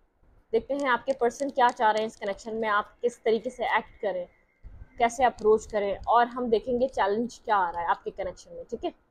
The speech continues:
Let's see आपके person क्या चाहते हैं, आप इस connection में किस तरीके से act करें, आपके person का thought process, आपके person का mind क्या कह रहा है इस connection को लेकर,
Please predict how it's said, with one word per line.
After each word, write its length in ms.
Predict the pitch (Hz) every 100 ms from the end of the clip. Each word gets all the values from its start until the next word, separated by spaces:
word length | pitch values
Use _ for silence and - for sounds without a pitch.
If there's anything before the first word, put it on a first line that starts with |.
| _ - - - - _ -
Let's 220 | 208 208
see 120 | 220 180 - _ _ _ - - - _ - - _ - _ -
आपके 260 | 214 226 269
person 260 | 294 320
क्या 160 | 285 262
चाहते 280 | 285 254 262
हैं, 240 | 262 254
आप 180 | 240 233
इस 120 | 233 -
connection 380 | 214 214 233
में 100 | 240 240
किस 160 | 262
तरीके 240 | 226 202 226
से 160 | -
act 180 | 190 _
करें, 160 | 214 214
आपके 240 | 214 -
person 300 | 214 202 233
का 140 | 233 233 - _ - 185 -
thought 140 | 220
process, 380 | 226 220 208 240
आपके 240 | 214 - 214
person 280 | 202 226
का 120 | 226 220
mind 300 | 185 202 233 - - - -
क्या 140 | 320 339
कह 160 | 269
रहा 120 | 208 214
है 60 |
इस 120 | 202
connection 400 | - 214 202 240 247
को 100 | 233
लेकर, 360 | 202 226 254